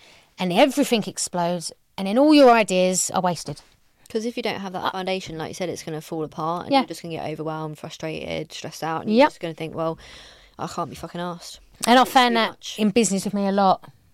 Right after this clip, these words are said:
Speaker 1: a lot,
Speaker 2: Mm.
Speaker 1: a really lot. And I'm going through some stuff now, and there's a few things I wanna do, and I'm really having to control the way I do it. It's just gonna take me longer, and I accept that. I just accept it's gonna take me longer. That's all.
Speaker 2: What would you say to somebody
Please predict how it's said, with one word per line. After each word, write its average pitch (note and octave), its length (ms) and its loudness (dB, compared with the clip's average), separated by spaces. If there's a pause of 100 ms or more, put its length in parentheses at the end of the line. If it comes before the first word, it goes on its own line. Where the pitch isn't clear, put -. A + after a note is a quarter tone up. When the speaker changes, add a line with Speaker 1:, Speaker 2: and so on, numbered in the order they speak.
(160)
Speaker 1:
a G3 140 0
lot, F#3+ 340 4 (180)
Speaker 2:
Mm. E3+ 400 -8
Speaker 1:
a G3 80 -2
really G3 340 2
lot. F#3 180 6
And G3 100 2
I'm F#3+ 100 0 (120)
going G#3 240 4
through G3+ 200 -2
some G3 280 2
stuff - 320 -2
now, F#3+ 380 4
and F#3 120 -2
there's F#3 140 -2
a - 40 -18
few G#3+ 200 -2
things F#3+ 220 -2
I F#3+ 40 -2
wanna F3+ 180 -2
do, F3+ 340 2
and F3 240 -2
I'm F3+ 220 -4
really F#3 240 0
having F3 220 0
to E3 120 -12
control F3 600 -2 (420)
the F3+ 60 -8
way F3 180 0
I E3+ 60 -2
do E3 200 -2
it. E3 180 0 (480)
It's F#3 100 -12
just G3 140 -6
gonna F#3+ 100 -2
take - 220 -4
me E3+ 80 -6
longer, E3 400 0 (180)
and F#3+ 140 -4
I F#3 100 2
accept - 320 -6
that. E3 140 -4 (380)
I F3+ 100 -4
just - 200 -6
accept - 420 -4
it's - 100 -14
gonna D#3 180 -6
take - 220 -10
me D3+ 100 -10
longer. C3+ 360 -10 (580)
That's - 240 -8
all. D#3 140 -6 (300)
Speaker 2:
What A3+ 120 2
would - 140 -2
you C4+ 80 -4
say A3 220 -6
to - 120 -16
somebody E3+ 640 -6